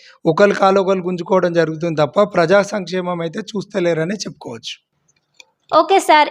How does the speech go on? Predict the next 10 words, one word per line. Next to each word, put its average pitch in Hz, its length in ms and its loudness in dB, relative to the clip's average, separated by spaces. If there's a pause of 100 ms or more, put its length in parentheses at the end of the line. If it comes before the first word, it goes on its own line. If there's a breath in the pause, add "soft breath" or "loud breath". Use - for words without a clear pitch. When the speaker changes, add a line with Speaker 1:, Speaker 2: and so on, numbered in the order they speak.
(120)
Speaker 2:
ఈ 330 320 2
పద్నాలుగు 311 560 0
నెలల్లో 285 460 -2
ఎలాంటి 269 460 0
డెవలప్‌మెంట్ 262 760 0
జరగలేదని 254 640 2
మీరు 240 220 -6
కన్-, 226 180 -4 (140)
మీకు 254 180 2
అనిపిస్తుంది. 214 640 -2